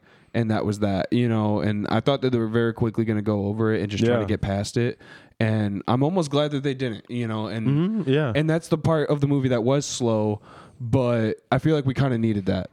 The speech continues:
Speaker 2: And, I mean, you're, you're watching his sister, like, mourn
Speaker 1: Yeah.
Speaker 2: her loss. You're watching his mom mourn the loss.
Speaker 1: And you're
Speaker 2: And
Speaker 1: feeling it.
Speaker 2: And, you know, not only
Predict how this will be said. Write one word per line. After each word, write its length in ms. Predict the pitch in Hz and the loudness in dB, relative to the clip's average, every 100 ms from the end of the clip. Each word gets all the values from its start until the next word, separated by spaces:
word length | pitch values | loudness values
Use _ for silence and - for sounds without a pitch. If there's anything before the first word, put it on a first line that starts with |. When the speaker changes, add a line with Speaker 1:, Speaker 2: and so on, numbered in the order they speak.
| _ | _
Speaker 2:
And, 240 | 143 160 170 | 2 2 2
I 100 | 170 | 2
mean, 220 | 180 175 | 2 2
you're, 260 | 151 123 | 2 2
you're 320 | 123 117 113 104 | 2 2 2 0
watching 640 | 101 101 127 147 - 110 101 | -2 2 2 2 0 0 0
his 180 | 98 | -2
sister, 680 | - - 123 - 104 95 90 | -2 0 0 0 -2 0 0
like, 200 | 90 90 | 0 -2
mourn 960 | 87 98 98 104 107 107 101 95 92 85 _ - _ _ - | -2 -2 0 0 0 0 0 -2 -4 -8 _ -20 _ _ -2
Speaker 1:
Yeah. 300 | 131 160 104 - | 0 0 -4 -8
Speaker 2:
her 180 | - 113 | -2 0
loss. 420 | 101 104 117 104 - | 2 0 0 0 -2
You're 160 | 104 | 0
watching 460 | 104 101 117 - 117 | 0 2 0 0 -2
his 260 | 107 98 | -2 -2
mom 560 | 92 104 113 113 107 101 | -2 0 2 0 0 -2
mourn 460 | 95 92 107 120 113 | -4 -2 0 0 0
the 120 | 110 | 0
loss. 440 | 101 110 107 90 | 0 0 0 -2
Speaker 1:
And 100 | 123 | -2
you're 140 | 127 135 | 0 -2
Speaker 2:
And 80 | - | -2
Speaker 1:
feeling 400 | - 127 139 113 | -2 0 0 0
it. 160 | 98 - _ - - - - | -4 -8 _ -20 -20 -12 -4
Speaker 2:
And, 320 | 110 107 101 - | -2 0 -2 -2
you 160 | 113 | 0
know, 260 | 110 104 98 | 0 0 -2
not 260 | 120 117 135 | 0 2 2
only 400 | 143 143 135 120 | 2 2 0 -2